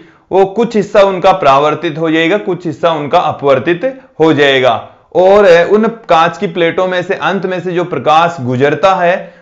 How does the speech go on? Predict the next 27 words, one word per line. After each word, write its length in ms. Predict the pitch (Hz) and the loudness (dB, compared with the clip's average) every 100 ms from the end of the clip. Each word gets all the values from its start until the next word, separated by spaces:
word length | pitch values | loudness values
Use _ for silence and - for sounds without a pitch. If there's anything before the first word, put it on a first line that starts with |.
| _ | _
वो, 260 | 180 214 220 | 0 4 4
अ, 320 | 175 170 170 | 2 -2 -4
ध्रुवित 560 | 156 135 160 190 220 190 | -6 -6 -2 0 -2 -4
प्रकाश 520 | 143 143 160 190 - - | -2 0 0 -2 -8 -8
होता 320 | 131 131 139 | -6 0 0
है। 320 | 135 113 104 - _ _ | 2 -2 -6 -14 _ _
देखिए, 180 | 165 202 | 0 2
मैं 100 | 202 | 2
एक 140 | 170 | 2
डायग्राम 420 | 143 135 156 196 | 2 4 2 0
के 100 | 208 | 0
जरिए 220 | 170 175 180 | 0 2 2
आप 220 | 165 151 | 2 0
लोगों 220 | 156 156 | 0 0
को 120 | 165 | -2
समझाता 500 | 160 139 131 143 139 | -4 -6 0 0 0
हूं 220 | 156 165 247 - _ _ _ _ _ _ _ _ _ _ _ _ _ | -4 -6 -10 -16 _ _ _ _ _ _ _ _ _ _ _ _ _
कि 420 | - 190 196 190 147 139 _ _ _ _ _ _ _ _ _ _ _ _ _ _ _ _ | -4 0 0 0 -6 -20 _ _ _ _ _ _ _ _ _ _ _ _ _ _ _ _
ये 200 | 120 185 | -2 -2
हमारे 340 | 185 175 160 170 | -2 0 0 0
पास 380 | 175 147 147 | 0 -2 -2
में 160 | 160 165 | -6 -6
कुछ 280 | 170 175 175 | -4 -6 -4
कांच 580 | 156 156 151 139 139 143 | -2 -2 -2 0 0 -4
की 140 | 170 | -6
प्लेटें 500 | 170 156 143 127 147 | -6 -4 -4 -4 -6
हैं। 520 | 123 127 104 92 _ | -6 -8 -10 -12 _